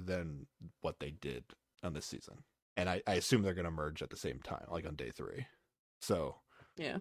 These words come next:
Speaker 1: it would basically be the same thing, but better. And then we don't have to watch the same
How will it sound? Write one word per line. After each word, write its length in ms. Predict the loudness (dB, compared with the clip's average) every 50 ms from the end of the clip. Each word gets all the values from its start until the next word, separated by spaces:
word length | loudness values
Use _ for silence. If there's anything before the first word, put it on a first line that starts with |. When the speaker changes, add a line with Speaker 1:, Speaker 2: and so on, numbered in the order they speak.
| -4 6 8
Speaker 1:
it 40 |
would 120 | 8 12 12
basically 260 | 12 12 12 10 6
be 100 | 4 4 2
the 80 | 0
same 240 | 0 0 0 0 0
thing, 360 | -2 -2 -2 -2 -2 -2 -6 -8 -2
but 280 | 0 0 2 0 0 -4 _ _ -2
better. 280 | -2 -2 -2 -4 -10 -16 _ _ 0 4
And 100 | 10 12
then 120 | 12 12
we 100 | 12 12
don't 160 | 12 12 12
have 140 | 12 12 10
to 80 | 10 8
watch 460 | 8 8 8 6 6 4 2 -2 -2
the 80 | -2 -2
same 480 | 0 0 0 0 2 0 -2 -4 -8